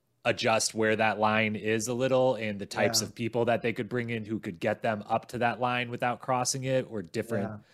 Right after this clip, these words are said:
Speaker 1: different types. The, the big one was in the seasons,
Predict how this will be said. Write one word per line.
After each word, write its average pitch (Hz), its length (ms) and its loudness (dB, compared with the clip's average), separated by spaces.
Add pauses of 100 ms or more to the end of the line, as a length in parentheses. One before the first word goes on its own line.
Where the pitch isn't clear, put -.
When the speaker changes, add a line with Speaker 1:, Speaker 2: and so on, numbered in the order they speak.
(320)
Speaker 1:
different 113 300 -2
types. 120 320 2
The, 104 160 -6 (160)
the 104 160 -2 (220)
big 131 320 2 (480)
one 120 320 4
was 110 520 2
in 113 140 0
the 107 80 -2
seasons, 110 760 0